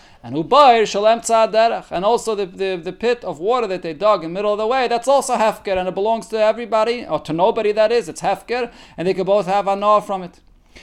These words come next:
And Ve'elohein Shal Oisa Ha'ir, and here are the examples of things that we speak about in the same city that there's a partnership that they cannot have anah from. Harachayiv,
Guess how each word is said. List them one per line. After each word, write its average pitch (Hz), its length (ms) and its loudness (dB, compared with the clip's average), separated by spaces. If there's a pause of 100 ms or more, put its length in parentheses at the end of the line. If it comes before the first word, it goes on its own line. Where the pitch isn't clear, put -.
(160)
And 127 140 -8
Ve'elohein 175 920 2
Shal 143 200 -4
Oisa 180 420 0
Ha'ir, 139 540 -4 (340)
and 147 160 -4
here 190 300 2
are 156 180 0
the 151 140 -2
examples 165 520 -4
of - 200 0
things 180 320 -6
that 151 80 -6
we 143 80 -8
speak 185 260 -10
about 135 380 -2
in 139 80 -6
the 131 80 -8
same 170 340 -8
city 196 380 -4
that 139 160 -8
there's 131 140 -12
a 131 60 -10
partnership 175 760 -4
that 143 120 -12
they 165 100 -12
cannot 156 380 -4
have 147 200 -2
anah 135 340 -4
from. 190 380 -6 (380)
Harachayiv, 165 840 2